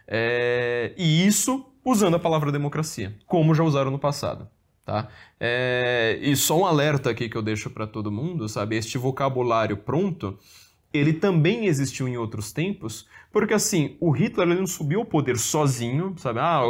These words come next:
a culpa é toda do Hitler. Não. Todo mundo me pergunta, né, de-, depois de eu ter feito um grande podcast sobre nazismo, né? Ah, qual,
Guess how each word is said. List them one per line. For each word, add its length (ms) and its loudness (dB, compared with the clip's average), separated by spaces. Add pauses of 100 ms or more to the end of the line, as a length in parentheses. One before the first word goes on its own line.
a 60 0
culpa 320 0
é 20 0
toda 260 -2
do 120 0
Hitler. 300 -2
Não. 320 -4 (640)
Todo 160 0
mundo 120 0
me 100 2
pergunta, 500 0
né, 120 -2
de-, 160 0
depois 280 -4
de 60 -2
eu 40 -4
ter 120 -4
feito 180 -4
um 60 -4
grande 220 0
podcast 560 -4
sobre 260 -6
nazismo, 560 -2
né? 100 -4
Ah, 220 0
qual, 300 0